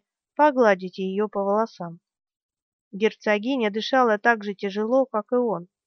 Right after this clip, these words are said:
Величайшим усилием воли Ричард заставил себя встать. «Уже поздно, Катрин, и я действительно очень устал».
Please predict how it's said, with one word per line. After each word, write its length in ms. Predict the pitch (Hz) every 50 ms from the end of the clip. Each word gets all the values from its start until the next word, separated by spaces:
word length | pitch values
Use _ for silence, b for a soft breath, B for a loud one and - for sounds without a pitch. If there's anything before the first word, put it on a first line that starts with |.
| _ _ _ _ _ _ _ _ -
Величайшим 880 | 220 240 277 285 302 294 - - 370 359 349 311 - - 294 285 269 -
усилием 640 | - 262 247 - - 311 311 262 247 226 208 208
воли 420 | 190 208 254 311 320 311 302 294 - _ _ _ _ _ _ _
Ричард 480 | 214 208 247 294 320 - - 320 285 -
заставил 640 | - 214 196 220 214 202 - - 196 185 185 190 196
себя 300 | - - 208 196 202 214
встать. 480 | - - _ - 175 175 - _ _ _ _ _ _ _ _ _ _ _ _ _ _ _ _ _ _ _ _
«Уже 380 | - 262 269 240 269 285 277 277
поздно, 420 | 277 - 339 320 262 196 190 190
Катрин, 560 | 185 - 190 185 185 - 185 185 185 180 180 - _ _ _ _ _ _ _ _ _ -
и 80 | 247
я 360 | 269 277 277 269 330 381 381
действительно 760 | 302 311 269 - _ - 220 233 262 269 - 330 311 311 320 -
очень 340 | - 202 196 - - 226 220
устал». 400 | 233 233 _ - 185 165 160 -